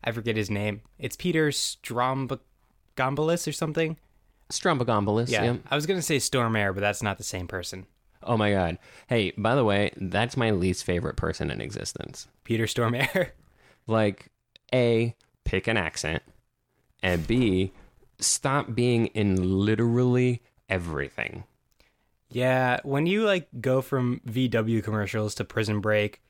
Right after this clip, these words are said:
Speaker 1: to Twenty-two Jump Street, I mean, are you just, like, throwing a, like, a dart at a dartboard saying, "What am I gonna be in next?"
Speaker 2: I think he is, because then I got whatever that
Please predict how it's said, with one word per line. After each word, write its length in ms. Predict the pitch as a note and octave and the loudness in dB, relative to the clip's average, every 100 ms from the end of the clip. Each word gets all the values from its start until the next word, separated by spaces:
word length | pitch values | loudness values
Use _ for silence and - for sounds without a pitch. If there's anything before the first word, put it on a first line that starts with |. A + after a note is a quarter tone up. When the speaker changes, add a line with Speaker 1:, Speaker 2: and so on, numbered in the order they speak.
| _ _ | _ _
Speaker 1:
to 100 | F#2+ | -12
Twenty-two 480 | - A2 A2 A2 G#2 | -4 0 0 0 -2
Jump 240 | G#2+ G#2 | -2 -2
Street, 580 | - - G#2+ G#2 G2+ - _ _ _ _ | -4 -2 -2 -2 -4 -10 _ _ _ _
I 120 | A#2+ | -2
mean, 360 | B2 B2 A#2 A#2 - _ _ _ _ _ _ _ _ | 2 2 0 -4 -12 _ _ _ _ _ _ _ _
are 80 | D#3+ | -2
you 120 | G3 | 0
just, 180 | C4+ D4 | 0 0
like, 120 | D4 | -2
throwing 600 | - F3 G3 F#3+ F#3+ F#3+ - _ _ _ _ | 0 2 2 2 0 -4 -8 _ _ _ _
a, 160 | D#3 - - | -4 -2 -2
like, 240 | C3 - - | -4 -6 -6
a 80 | B2+ | 0
dart 240 | C3 C3 | 2 4
at 100 | B2 | 2
a 60 | G#2+ | 2
dartboard 480 | A2+ A2+ A2+ A2 | 0 0 -2 -2
saying, 300 | - A2+ G#2+ | 0 -2 0
"What 100 | G#2 | 0
am 80 | G#2+ | 0
I 60 | G#2 | 0
gonna 180 | G#2 G#2 | 0 0
be 160 | G#2+ | 0
in 120 | G2 | 0
next?" 440 | G2 G2 - - - _ _ _ _ _ _ _ - | -2 -4 -6 -12 -12 _ _ _ _ _ _ _ -6
Speaker 2:
I 60 | B2 | -2
think 240 | A3 D#4 | 0 0
he 160 | F4 D#4+ | 2 0
is, 380 | - A#3+ D#4+ | 2 2 2
because 480 | - C#3+ D3 C#3 C3 | 0 -2 2 0 0
then 260 | C#3+ F3 G3+ | 0 2 4
I 200 | C#3 C#3 | 4 2
got 320 | C#3 C3 A2+ | 4 2 2
whatever 300 | A#2+ B2+ C#3+ | 2 2 2
that 280 | C3+ A2+ | 2 -2